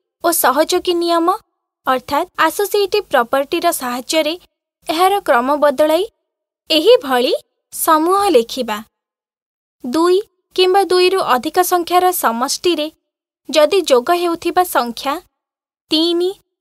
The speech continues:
କିମ୍ବା ନଅ ଦ୍ୱାରା ବିଭାଜ୍ୟ ହେବ, ତେବେ ଏହାର ସମଷ୍ଟି ମଧ୍ୟ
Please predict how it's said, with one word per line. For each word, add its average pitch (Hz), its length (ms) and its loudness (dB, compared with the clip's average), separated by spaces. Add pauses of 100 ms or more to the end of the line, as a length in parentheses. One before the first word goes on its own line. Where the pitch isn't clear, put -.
କିମ୍ବା 381 280 4
ନଅ 311 260 2
ଦ୍ୱାରା 370 260 2
ବିଭାଜ୍ୟ 285 580 -2
ହେବ, 359 280 0 (480)
ତେବେ 285 240 0
ଏହାର 269 420 -2
ସମଷ୍ଟି 285 600 -2
ମଧ୍ୟ 349 340 -2